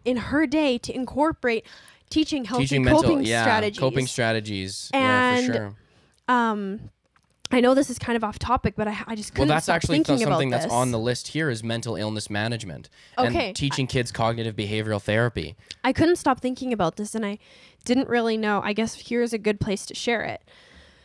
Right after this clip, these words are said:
Speaker 1: Um, so, bef-, so I,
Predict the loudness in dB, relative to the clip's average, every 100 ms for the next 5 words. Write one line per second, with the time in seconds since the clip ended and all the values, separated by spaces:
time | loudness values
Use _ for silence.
0 | _ _ -6 -2 0 -2 -4 -8 -12 -16
1 | -20 _ _ _ _ _ -20 _ _ -12
2 | 0 2 4 4 4 4 2 -4 _ _
3 | _ _ _ _ _ _ _ 2 2 2
4 | -8 -4 2 4 4 2